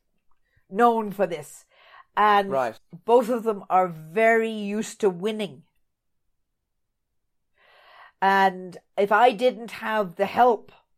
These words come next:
Speaker 1: from probably the, the universe itself and some key people, um, that we would have been taken over. And the country would have been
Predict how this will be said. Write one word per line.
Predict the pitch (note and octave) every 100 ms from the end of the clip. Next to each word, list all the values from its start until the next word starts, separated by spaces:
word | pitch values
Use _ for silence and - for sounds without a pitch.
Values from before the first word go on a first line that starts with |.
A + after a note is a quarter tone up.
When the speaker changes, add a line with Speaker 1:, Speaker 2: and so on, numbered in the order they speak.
| _ _ _ _ _ _
Speaker 1:
from | _ - G#3+ G#3 G3 F#3 F#3+ _ _ _ _ _ _ _ _
probably | - - C#4+ C#4 G3 F3+ -
the, | F3+ E3 C#3 A3+
the | G#3+
universe | G#3 C4 B3 G#3 A#3+ G#3+
itself | G3+ - - A#3+ A3+ - - - - -
and | A3+ A3+ G#3
some | A#3 G3
key | F#3+ B3+ A#3+
people, | G3 - A#3 - - - _ _ _ - _ -
um, | G3+ G3 F#3+ F#3 E3 _ - _ _ _ _ _ - - E3+ -
that | G3+ G#3+
we | A3
would | G3+ F#3+
have |
been | F3+ F#3+
taken | G3+ G3 F3+
over. | E3 C3 - _ _ _ _ _ _ _ _ _ _ _ _ _ _ _ - - -
And | G3 G3 F#3+
the | G3
country | G3 G#3+ G3 A3
would | F#3 F#3+
have | F#3 D3+
been | F3+ F3